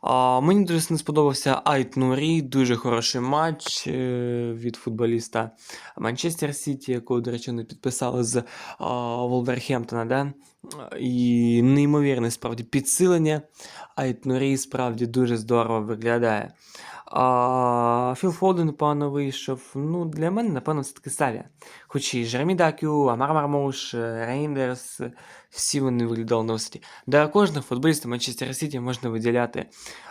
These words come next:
окремо. А у Ювентуса би виділив би Йилдиса, шикарний пас на Душана Влаховича. Е, в принципі, Йилдис непогано, е, зіграв, е, був один з найпомітніших футболістів Ювентуса.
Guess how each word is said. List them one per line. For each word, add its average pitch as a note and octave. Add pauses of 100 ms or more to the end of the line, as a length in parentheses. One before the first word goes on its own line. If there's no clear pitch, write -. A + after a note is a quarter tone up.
окремо. C3 (320)
А -
у D#3+
Ювентуса A3+
би E3
виділив D#3+
би D3
Йилдиса, F3
шикарний C3+
пас A#2+
на B2
Душана D#3+
Влаховича. F3 (360)
Е, C3+
в C3
принципі, C#3+
Йилдис C3+
непогано, A#2+ (440)
е, A#2
зіграв, D3 (140)
е, D#3+
був B2
один A#2+
з A2+
найпомітніших C3+
футболістів C3+
Ювентуса. A#2+